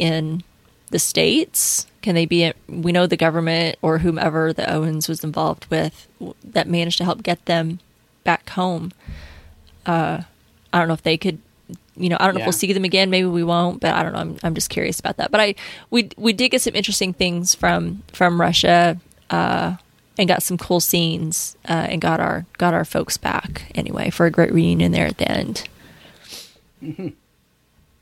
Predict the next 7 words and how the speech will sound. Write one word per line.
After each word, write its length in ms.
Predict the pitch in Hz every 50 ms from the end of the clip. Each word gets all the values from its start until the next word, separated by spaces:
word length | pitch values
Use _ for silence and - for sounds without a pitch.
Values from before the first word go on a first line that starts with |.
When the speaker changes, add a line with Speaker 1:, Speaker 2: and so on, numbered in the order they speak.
| _ _ _ _ _ _ _ _ _ _ _ _ _ _ _ _ _ _ _ _ - -
Speaker 1:
So, 320 | - - 185 170 170 165 170 -
but 100 | 202 220
I 60 | 233
did 180 | 202 214 196 175
love 160 | 170 160 -
that 200 | 170 160 - -
scene. 360 | - - - - - 180